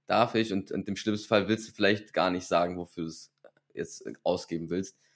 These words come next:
Ähm, hat man vielleicht auch als Kind a-, verschiedene Gründe und,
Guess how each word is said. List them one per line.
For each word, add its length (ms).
Ähm, 460
hat 240
man 220
vielleicht 300
auch 140
als 180
Kind 240
a-, 280
verschiedene 520
Gründe 460
und, 300